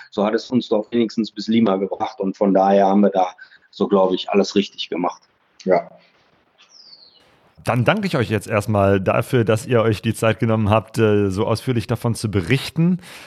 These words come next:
Speaker 3: Äh, und ich hoffe, dass wir uns sehr bald wieder hier im Ruhrpott in Deutschland wiedersehen und ihr dann ganz gelassen, cool und locker von diesem wilden Abenteuer erzählen könnt.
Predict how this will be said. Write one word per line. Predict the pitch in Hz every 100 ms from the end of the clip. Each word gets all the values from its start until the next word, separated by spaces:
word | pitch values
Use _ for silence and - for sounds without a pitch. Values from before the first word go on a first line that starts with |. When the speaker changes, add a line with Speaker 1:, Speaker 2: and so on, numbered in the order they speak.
| -
Speaker 3:
Äh, | - 104
und | 104 104
ich | 92
hoffe, | 151 117
dass | 107 -
wir |
uns | 104 -
sehr | - 95 82 147 160
bald | 123 110 120 123 104
wieder | 120 120
hier | 104 98 123 104
im | 104
Ruhrpott | 92 104 160 156 131 123 -
in | 147 151
Deutschland | 120 131 120 123 117 90
wiedersehen | 113 110 104 90 98 98 98 - - - -
und | 101 92
ihr | - 98
dann | 95 92 92 -
ganz | 104 104
gelassen, | - 95 98 - 98 -
cool | 127 117
und | 104
locker | 98 110 - 104
von | - 107
diesem | 98 95 95 85 82
wilden | 135 135 127
Abenteuer | 95 104 104 98 92
erzählen | 90 - 92 82 76
könnt. | - 73 69